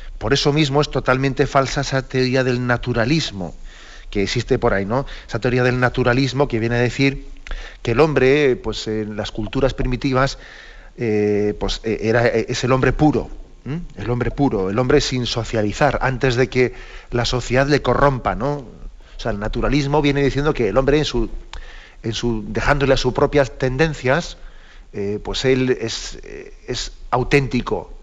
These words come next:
¿eh? auténtico y original. Cu-, cuando el hombre se corrompe es cuando entra en sociedad y la sociedad le corrompe. Es tentador hoy en día, ¿no? A-, adherirse a esta,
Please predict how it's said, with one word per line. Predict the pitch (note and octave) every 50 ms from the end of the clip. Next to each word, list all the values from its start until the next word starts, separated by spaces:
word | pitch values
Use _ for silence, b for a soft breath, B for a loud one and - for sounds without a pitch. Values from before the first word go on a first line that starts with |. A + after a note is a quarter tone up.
| - -
¿eh? | G#2+ B2+ C#3+ - -
auténtico | - A2 - - C3 B2+ A#2+ C#3 - D3+ C3+
y | A#2+ B2
original. | A#2+ - - - - G#2+ B2 B2+ A#2 G2+ E2+ - B B B B B B B B B B B B
Cu-, | - - A2 G2+
cuando | - A2+ A2 G#2+ G#2
el | G2+
hombre | C3 C#3+ D3+ C#3+
se | D3+ C#3+
corrompe | - D3+ D3+ D#3 D#3+ C#3 D#3
es | E3 D#3+
cuando | - D3 C3 G#2+ G2+ F#2+ G2 - -
entra | - D3 C#3 - C#3+ C#3
en | C3+
sociedad | A#2+ - B2 A2+ - A#2+ B2 C3 A2+ G#2 - -
y | G2 A2 G#2+
la | G#2+ G#2
sociedad | - G#2+ G2+ A2+ A#2+ B2+
le | B2+ B2
corrompe. | - B2+ A2+ G#2+ A#2 G#2+ F2 - - - - - - - - - - - - - - - - - - _ - - - B B B B B
Es | - -
tentador | - C3+ B2 A#2 A#2+ A#2 C3+ C3
hoy | B2 A#2+ A#2+
en | A#2
día, | A2+ B2+ B2+ B2 A2+
¿no? | - - C3 C#3+ B B B B B B B B
A-, | - A2+ G#2 G#2+ -
adherirse | - A#2 A2+ A#2+ B2 C3+ C3 A#2+ - B2+
a |
esta, | B2 A#2 - - G#2+ A#2 G#2 -